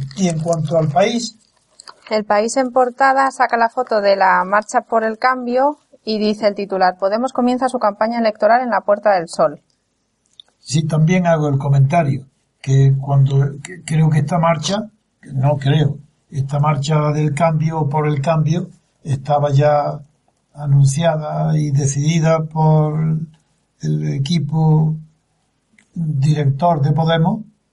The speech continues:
Speaker 1: eh, antes de que Susana Díaz, antes de que Susana Díaz adelantara las elecciones en Andalucía, con lo cual esto ha cogido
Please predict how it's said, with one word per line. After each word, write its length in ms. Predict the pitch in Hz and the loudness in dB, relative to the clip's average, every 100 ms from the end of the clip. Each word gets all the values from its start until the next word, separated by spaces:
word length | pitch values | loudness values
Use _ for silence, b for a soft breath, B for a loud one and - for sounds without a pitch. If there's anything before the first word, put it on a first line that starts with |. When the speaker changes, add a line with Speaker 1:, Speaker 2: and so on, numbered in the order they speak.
| _ _ _ _ _ - | _ _ _ _ _ -4
Speaker 1:
eh, 140 | 135 - | -4 -2
antes 580 | - 185 175 175 170 - _ | 0 0 0 -4 -8 -10 _
de 360 | 147 139 151 156 | -2 0 2 0
que 420 | 170 170 175 170 | 0 0 0 -2
Susana 540 | 147 147 139 165 170 165 | -4 -4 -2 0 0 2
Díaz, 400 | 170 160 156 - - - - _ _ _ _ _ _ _ _ _ _ _ _ - | 2 2 0 -2 -10 -20 -20 _ _ _ _ _ _ _ _ _ _ _ _ -6
antes 340 | 156 156 151 | 0 0 0
de 120 | 147 | -2
que 80 | 135 | -2
Susana 440 | 123 127 151 156 147 | -4 -4 0 2 2
Díaz 300 | 143 147 143 - _ _ _ _ | 2 0 -2 -10 _ _ _ _
adelantara 920 | 160 139 131 135 127 127 175 156 156 - _ _ _ _ | -4 0 2 2 0 0 0 0 -2 -8 _ _ _ _
las 280 | - 131 127 | -6 -4 -2
elecciones 600 | 160 156 135 143 147 139 139 | 0 0 0 -2 0 0 2
en 140 | 131 | 0
Andalucía, 580 | 127 131 135 214 202 - - | 0 0 0 0 -2 -4 -8
con 180 | 143 151 | -2 0
lo 140 | 165 | 0
cual 220 | 160 160 | 0 -2
esto 200 | 156 180 | -2 -2
ha 100 | 175 | -2
cogido 540 | - 135 - 208 147 | -2 -8 -2 0 0